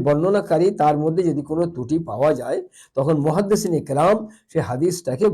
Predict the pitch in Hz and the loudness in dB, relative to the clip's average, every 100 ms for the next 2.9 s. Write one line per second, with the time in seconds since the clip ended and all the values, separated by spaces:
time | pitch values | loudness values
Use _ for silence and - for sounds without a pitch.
0 | 127 127 120 139 - 208 170 113 123 123 | 0 -4 -2 0 2 2 0 -2 -4 -4
1 | 123 107 - _ _ _ _ _ _ _ | -6 -10 -20 _ _ _ _ _ _ _
2 | _ _ _ _ 147 170 226 262 | _ _ _ _ 0 4 6 4